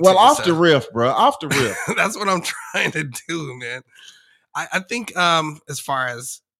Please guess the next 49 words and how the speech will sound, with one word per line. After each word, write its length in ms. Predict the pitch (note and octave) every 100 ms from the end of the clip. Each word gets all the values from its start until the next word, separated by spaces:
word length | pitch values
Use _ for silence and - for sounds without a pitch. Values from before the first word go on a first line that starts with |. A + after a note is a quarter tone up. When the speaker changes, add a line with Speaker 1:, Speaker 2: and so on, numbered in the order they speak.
| _ _ _
Speaker 2:
teams 600 | - C#3 C3 B2+ C3 B2 -
and 140 | A#2
what's 240 | A2+ A#2
signing 520 | - A2+ A2 A2 A2 A2
and 120 | G#2+
what's 220 | G#2+ G#2+
going 280 | A#2+ G#2+ G#2
on, 320 | G#2 G#2 A2 _ _ _ _ _ _ _
I 80 | B2
think 200 | C3+ D3
no 80 | B2+
matter 300 | B2 A#2 A2+
what 180 | A2 A2
happens, 600 | A2+ G#2+ B2 G#2 A2 B2+ B2+ _
we 180 | C3+ A#2
gotta 280 | A#2+ A2+
be 120 | B2 B2
happy 320 | G#2+ G#2+ A#2+
for 180 | - G#2+
these 200 | A2 G#2+
kids. 300 | A2+ G#2+ A2+
We 80 |
gotta 180 | A2 G#2+
help, 320 | A#2+ A#2 F2+ _
you 120 | B2
know, 200 | A2 G#2
say, 500 | G#2+ - A#2 A2 A2 _ _ _ _
we 120 | C#3 C#3+
have 200 | C#3 B2+
to 80 | B2
remember 340 | A2+ A2+ A2 A2
that 240 | A2+ A#2
they, 200 | A2+ A2 _ _
they're 80 | -
kids 480 | B2+ C3 A2 A2 B2
and 100 | A2+
that 120 | A2+
they 100 | A#2
need 220 | A2 A2
to 80 | A#2+
stay 240 | - A#2
healthy 540 | A2 A2+ A2+ - A2+ - _ _ _ _ _ _
and 360 | A#2 A2 G#2+ A2
they 120 | A2
need 200 | A2+ A#2+
to 60 | B2+
just 180 | A#2+ -
keep 200 | A#2+ A#2
playing. 340 | A#2+ G#2 -